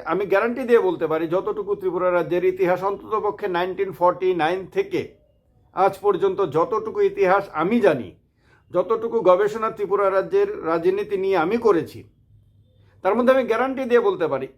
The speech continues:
এই রকম সময় এর আগে কখনো আসেনি। সে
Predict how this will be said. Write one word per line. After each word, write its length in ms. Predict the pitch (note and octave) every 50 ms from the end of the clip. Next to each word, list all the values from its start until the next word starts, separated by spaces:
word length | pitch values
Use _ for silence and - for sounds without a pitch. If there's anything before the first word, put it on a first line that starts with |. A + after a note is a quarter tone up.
| - B3+ B3+ C4
এই 100 | C#4 C#4 C#4 C4
রকম 280 | C4+ C4 A#3+ - B3 B3 B3 A#3+ A#3+ -
সময় 320 | G#3 G#3+ G#3 G#3 G#3+ G#3+ G#3+ G#3 - F#3+ F#3
এর 100 | F#3+ G3 G3 F3+ D#3+
আগে 160 | E3+ D#3+ E3 E3+ E3+ E3+
কখনো 340 | D#3+ D#3 - D#3+ E3 E3 E3 D#3+ D3+
আসেনি। 360 | C3+ A#2 - C#3 A#2+ G#2 E2 E2 _ _ _ _ _ _ _ _ _ _ _ _ _ _ _ _ _ _ _ _ _ _ _ _ _ -
সে 240 | - - D#3+ E3 F#3